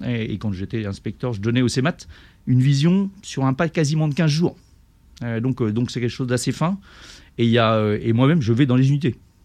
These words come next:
où, euh, sur une journée, je vais dans un régiment. Et, euh, et je considère d'ailleurs qu'avec un peu de, un peu d'ancienneté, on, on sent très vite, euh, comment fonctionne un régiment, si les choses vont bien, quelles sont les difficultés.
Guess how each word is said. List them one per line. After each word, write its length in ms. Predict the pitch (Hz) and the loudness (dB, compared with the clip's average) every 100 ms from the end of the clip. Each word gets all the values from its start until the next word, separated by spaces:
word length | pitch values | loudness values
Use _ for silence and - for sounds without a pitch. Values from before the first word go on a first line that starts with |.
| _ | _
où, 200 | 107 110 | -4 -4
euh, 60 | 101 | -4
sur 280 | - 101 - | -6 -6 -4
une 100 | 107 | -4
journée, 300 | 95 98 123 | -2 -2 -4
je 100 | 90 | -4
vais 100 | 101 | -4
dans 180 | 98 101 | -4 -2
un 60 | |
régiment. 400 | 101 98 110 143 - - - - - - | -2 -2 -2 -4 -8 -20 -20 -20 -20 -8
Et, 260 | 101 113 | -2 0
euh, 720 | 107 104 101 101 98 95 95 120 | 2 2 0 0 -2 -2 -4 -6
et 80 | 95 | -10
je 120 | - | -12
considère 500 | 107 95 - 104 117 | -12 -10 -8 -6 -4
d'ailleurs 360 | 101 98 113 - | -4 -2 -2 -4
qu'avec 340 | 98 98 101 | -6 -6 -6
un 220 | 98 95 | -6 -6
peu 160 | 90 107 | -6 -6
de, 340 | 98 92 90 90 - - - | -6 -6 -8 -12 -16 -20 -14
un 80 | 95 | -12
peu 160 | - 104 | -6 -4
d'ancienneté, 500 | 107 117 104 127 123 - | -2 -2 -2 0 -2 -4
on, 300 | 101 95 95 101 | -6 -4 -6 -6
on 120 | 101 | -6
sent 200 | - 120 | -6 -6
très 120 | - | 0
vite, 320 | 131 139 - - - _ - | 2 2 -6 -20 -20 _ -12
euh, 120 | 101 95 | -10 -8
comment 220 | 110 107 | -6 -6
fonctionne 400 | - 120 - 110 | -6 -8 -4 -4
un 80 | 95 | -2
régiment, 500 | 98 90 101 117 127 | -4 -4 -4 -2 -4
si 160 | - 101 | -6 -8
les 80 | |
choses 240 | 98 110 90 | -8 -8 -8
vont 120 | 95 | -6
bien, 300 | 98 113 123 | -4 -2 -4
quelles 160 | 107 92 | -6 -8
sont 140 | 104 | -6
les 140 | 98 | -4
difficultés. 600 | 104 110 - 104 98 127 | -4 -6 -6 -8 -4 -6